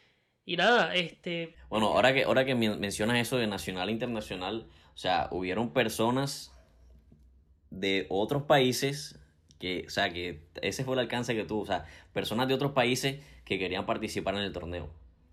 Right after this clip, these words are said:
Speaker 1: Ok.
Speaker 2: En eso puedo resaltar, en el momento que me recuerdo, uno de República Dominicana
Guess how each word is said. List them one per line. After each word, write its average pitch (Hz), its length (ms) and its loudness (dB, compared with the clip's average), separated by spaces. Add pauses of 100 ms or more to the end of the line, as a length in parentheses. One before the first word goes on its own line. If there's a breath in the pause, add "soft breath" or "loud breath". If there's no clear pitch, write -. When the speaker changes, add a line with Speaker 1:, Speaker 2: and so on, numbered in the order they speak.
(160)
Speaker 1:
Ok. - 320 -18
Speaker 2:
En 90 140 -4
eso 113 180 0
puedo 120 140 4
resaltar, 113 640 4
en 101 140 -6
el 104 60 -4
momento 110 300 0
que 135 60 2
me 131 100 2
recuerdo, 120 540 0
uno 117 240 2
de 123 40 4
República 117 460 2
Dominicana 110 720 -2